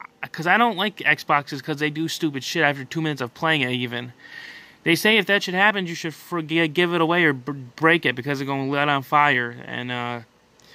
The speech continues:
that's what happened on my story, too. I, I got an Xbox one year, the Re-, Red Ring of Death, and then fucking, uh, smoke was coming out this bitch. I was like, "Oh, hell no, we selling this motherfucker now.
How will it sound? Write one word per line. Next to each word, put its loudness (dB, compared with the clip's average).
that's 2
what 4
happened 4
on 2
my 4
story, -4
too. -4
I, -2
I 0
got 0
an -2
Xbox -2
one -4
year, 0
the -6
Re-, 0
Red 4
Ring 4
of 2
Death, 4
and -2
then -2
fucking, -4
uh, -2
smoke -2
was -4
coming 0
out -4
this -4
bitch. 0
I 6
was 6
like, 2
"Oh, 2
hell 6
no, 4
we 0
selling -4
this -6
motherfucker 0
now. 6